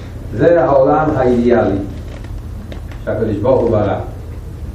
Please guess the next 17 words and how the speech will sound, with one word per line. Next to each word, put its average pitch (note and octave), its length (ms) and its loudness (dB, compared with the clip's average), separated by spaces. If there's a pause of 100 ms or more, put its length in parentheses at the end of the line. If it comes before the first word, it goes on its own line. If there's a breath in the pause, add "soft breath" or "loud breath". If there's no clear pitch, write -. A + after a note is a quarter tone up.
(800)
זאת A2 120 0
אומרת, B2+ 480 4
עולם F3 160 4
האצילוס D#3+ 800 2 (280)
היה C#3+ 540 2 (240)
המטרה C3 760 2 (400)
של - 140 -2 (120)
כל D3+ 240 4
המבנה A#2 840 2
שהיה C3 360 2
קודם, C3 500 4
היה A#2+ 200 2
להגיע A#2 340 2
למצב G#2+ 440 0
הזה. - 220 -4 (1120 loud breath)
עולם D3 220 4
האצילוס C#3+ 600 4